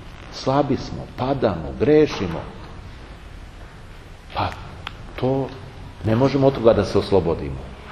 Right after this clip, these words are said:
Ali ima i za lek, i za pad, i za greh. Sve ima leka u crkvi.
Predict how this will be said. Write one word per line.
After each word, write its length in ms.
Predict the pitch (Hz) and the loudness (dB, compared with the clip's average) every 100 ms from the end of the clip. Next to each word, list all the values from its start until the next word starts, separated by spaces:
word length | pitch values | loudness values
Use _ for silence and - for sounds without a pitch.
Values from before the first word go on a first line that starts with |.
| - - - - - - - | -16 -16 -18 -16 -16 -16 -2
Ali 360 | - 104 131 135 - - - - - - | 4 6 4 2 -2 -4 -6 -14 -16 -4
ima 320 | 107 113 101 | 0 2 2
i 80 | 90 | 2
za 240 | 87 82 76 | 0 -2 0
lek, 340 | 92 120 101 - - | 2 2 0 -6 -6
i 60 | 101 | -4
za 180 | 95 85 - | -2 -4 -4
pad, 300 | - 117 104 92 - - - - - | -2 0 0 -4 -10 -14 -16 -16 0
i 80 | 107 | 2
za 240 | 87 87 - - - - - | 4 2 0 -12 -14 -18 -10
greh. 440 | 80 90 123 120 110 - - - - - - | -2 4 6 6 0 -8 -12 -14 -16 -16 -14
Sve 320 | - - 170 135 | -6 4 4 6
ima 360 | 123 123 104 82 - - - | 4 4 4 2 -6 -10 0
leka 520 | 101 107 107 104 85 | 6 8 6 2 2
u 100 | 104 | 2
crkvi. 680 | 101 - 101 85 - 78 69 | 2 4 4 4 -2 -8 -8